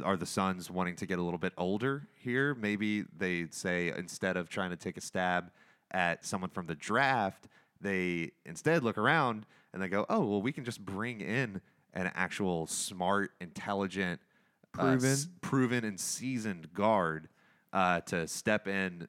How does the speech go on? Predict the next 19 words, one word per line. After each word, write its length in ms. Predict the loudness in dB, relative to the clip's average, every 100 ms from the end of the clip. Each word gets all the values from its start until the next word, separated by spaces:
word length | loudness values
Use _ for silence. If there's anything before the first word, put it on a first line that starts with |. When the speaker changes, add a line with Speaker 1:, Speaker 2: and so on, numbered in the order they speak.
| -6
Speaker 1:
next 340 | -4 -4 -4
to 300 | -2 0 0
Booker." 300 | -2 -4 -2 -2
He's 220 | -2 -4
going 320 | -2 -2 -4
to 340 | -6 -4 -4 -6
take 300 | -4 -4 -4
a 40 | -4
little 180 | -2
bit 160 | -2 -2
of 100 | -2
that 300 | -2 -4 -6 _ _ -2
weight 220 | 2 2
off 140 | 2
of 100 | -2
Booker's 440 | -2 -2 -2 -4 -6 2
ball 200 | 4 4
handling 360 | 2 0 -2 -4
abilities. 720 | -2 0 0 0 -2 -4